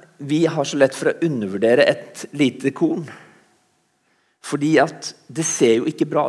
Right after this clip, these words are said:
ut. De her frøa inni her er det vanskelig å ha tro på. Du har vanskelig å ha tro på at det kan bli til noe sånt som det her. Og kanskje det er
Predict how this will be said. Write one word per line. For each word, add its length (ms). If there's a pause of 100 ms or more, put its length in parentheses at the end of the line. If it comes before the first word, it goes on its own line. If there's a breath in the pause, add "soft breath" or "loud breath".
ut. 280
De 80
her 180
frøa 340
inni 200
her 240 (560 soft breath)
er 160
det 80
vanskelig 520
å 60
ha 100
tro 220
på. 220 (560 soft breath)
Du 80
har 120
vanskelig 420
å 40
ha 60
tro 200
på 120
at 120
det 200
kan 160
bli 180 (880)
til 140
noe 120
sånt 300
som 160
det 100
her. 220 (1600 loud breath)
Og 120
kanskje 300
det 80
er 240